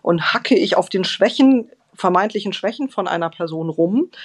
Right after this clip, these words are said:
oder stärke ich die Stärken einer Person? Da sind wir nämlich genau wieder bei dem Thema.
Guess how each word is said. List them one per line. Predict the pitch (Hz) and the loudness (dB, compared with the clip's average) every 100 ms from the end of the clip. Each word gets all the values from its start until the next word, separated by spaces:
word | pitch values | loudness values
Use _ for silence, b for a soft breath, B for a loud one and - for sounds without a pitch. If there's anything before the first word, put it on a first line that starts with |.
| B B B B | B B B B
oder | 202 233 269 190 208 | 0 2 2 2 0
stärke | - - 175 202 - | -4 -2 0 0 -2
ich | 220 196 | -10 -12
die | 196 | -12
Stärken | - 226 311 214 | -6 -6 -6 -8
einer | 160 160 | -6 -6
Person? | 160 160 160 | -6 -6 -4
Da | 160 | -4
sind | 196 | -6
wir | 202 | -4
nämlich | 190 190 | -4 -4
genau | - 175 180 196 | -4 2 2 2
wieder | 185 175 | 2 2
bei | 170 | 2
dem | 160 | -2
Thema. | 165 226 220 190 | -6 -4 -2 -2